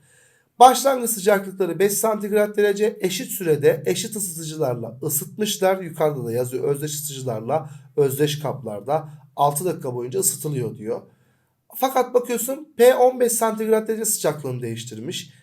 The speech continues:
R on, S ise beş. Bu nedir? Tamamıyla maddenin kendiyle alakalı bir durumdur. Değil mi? Mesela bir bakırla işte bir plastik eşit ısıtıcılarla aynı sıcaklık değişiminde sonuç gösterebilir mi? Tabii ki gösteremez.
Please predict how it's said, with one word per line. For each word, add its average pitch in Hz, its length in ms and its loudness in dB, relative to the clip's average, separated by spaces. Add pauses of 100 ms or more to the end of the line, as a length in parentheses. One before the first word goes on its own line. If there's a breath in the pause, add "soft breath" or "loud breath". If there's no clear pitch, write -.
(160 soft breath)
R 208 180 6
on, 208 420 2 (220)
S 202 300 6
ise 156 260 0
beş. - 420 -8 (280 soft breath)
Bu 247 80 -2
nedir? 247 420 -2
Tamamıyla 185 480 -2
maddenin 170 460 -6
kendiyle 175 640 -6
alakalı 143 520 -4
bir 117 100 -10
durumdur. 98 580 -16 (280)
Değil 233 160 -4
mi? 131 220 -6 (280 loud breath)
Mesela 190 520 2 (160 loud breath)
bir 196 220 -4
bakırla 160 720 0 (240 loud breath)
işte 151 300 0
bir 185 180 -6
plastik 180 640 -2 (460)
eşit 151 260 -4
ısıtıcılarla 160 880 -2
aynı 190 260 0
sıcaklık 165 520 -4
değişiminde 156 800 0
sonuç 151 360 -6
gösterebilir 139 600 -4
mi? 190 300 -6
Tabii 151 180 -10
ki 143 100 -16
gösteremez. 104 600 -10